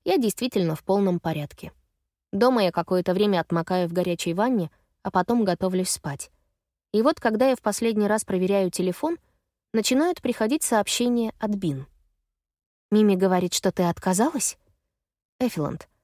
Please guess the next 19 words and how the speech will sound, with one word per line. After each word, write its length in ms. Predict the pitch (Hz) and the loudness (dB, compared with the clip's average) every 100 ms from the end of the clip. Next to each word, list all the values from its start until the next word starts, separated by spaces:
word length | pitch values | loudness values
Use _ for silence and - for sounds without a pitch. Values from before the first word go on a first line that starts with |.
| _ - | _ -2
ты 100 | 202 | 2
понимаешь, 520 | 247 254 311 302 - - | 4 4 2 0 -6 -10
что 220 | - 262 | 0 2
это 140 | 254 | 4
наш 180 | 247 240 | 2 0
последний 500 | 233 - 254 254 254 | 0 2 2 2 2
шанс 340 | - 240 247 233 | 2 2 2 2
увидеть 300 | 220 226 214 | 2 2 2
зелёные 440 | 233 240 233 226 | 4 4 4 4
дубы?» 360 | 226 220 160 - _ _ _ _ _ _ _ _ _ - | 4 2 0 -6 _ _ _ _ _ _ _ _ _ 0
«Не 200 | 190 190 | 2 4
игнорируй 520 | 196 226 233 185 185 | 4 4 4 4 4
меня, 340 | 190 196 196 - - | 4 4 2 -4 0
я 200 | 220 220 | 4 6
знаю, 360 | 208 190 214 233 | 6 6 4 2
что 160 | 233 | 2
ты 160 | 208 220 | 2 2
там». 340 | 208 175 170 _ _ _ _ _ _ _ - | 4 4 2 _ _ _ _ _ _ _ 0
«Ладно, 320 | 285 277 277 | 2 4 2